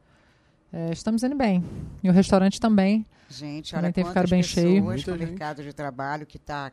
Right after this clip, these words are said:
Speaker 2: carente de
Speaker 1: Sim.
Speaker 2: profissionais
Speaker 3: Uhum.
Speaker 2: desse setor.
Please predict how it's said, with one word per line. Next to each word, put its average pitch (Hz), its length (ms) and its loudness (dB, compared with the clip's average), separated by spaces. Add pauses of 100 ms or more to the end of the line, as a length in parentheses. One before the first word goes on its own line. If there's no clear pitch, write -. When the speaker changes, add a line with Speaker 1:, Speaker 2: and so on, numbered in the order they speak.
Speaker 2:
carente 185 760 -6
de - 80 -10
Speaker 1:
Sim. - 60 -12
Speaker 2:
profissionais 175 840 2
Speaker 3:
Uhum. 110 360 -14
Speaker 2:
desse 147 180 -12
setor. 147 540 -10